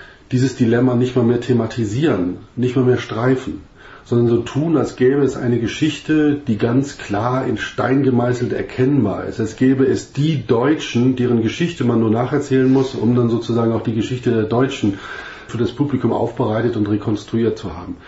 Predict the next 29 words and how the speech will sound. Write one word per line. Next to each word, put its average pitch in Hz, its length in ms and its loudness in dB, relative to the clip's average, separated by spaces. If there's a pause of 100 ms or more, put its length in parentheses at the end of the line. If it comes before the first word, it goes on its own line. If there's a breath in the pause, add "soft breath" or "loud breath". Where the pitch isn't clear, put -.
(340 loud breath)
Und - 80 -2
das 127 100 0
ist 151 140 0
ein 131 120 2
ganz 139 260 0
falsches 131 440 -2
Geschichtsbild, 117 680 0
mit 107 160 0
dem 110 360 2
jemand, 110 400 2
der 101 240 0
wissenschaftlich 127 720 -4
als 104 160 -6
Historiker 110 560 -4
arbeitet, 107 580 -4
nichts 113 240 0
anfangen 113 440 -2
kann. 82 220 -14 (680 loud breath)
Und 101 120 -4
ich 117 240 -2
würde 123 180 4
mich 110 260 2
darüber 110 280 2
freuen, 110 320 -2
wenn 107 340 -2
ein 107 220 0
Film, 131 400 2
der 113 300 2
ein 107 180 -2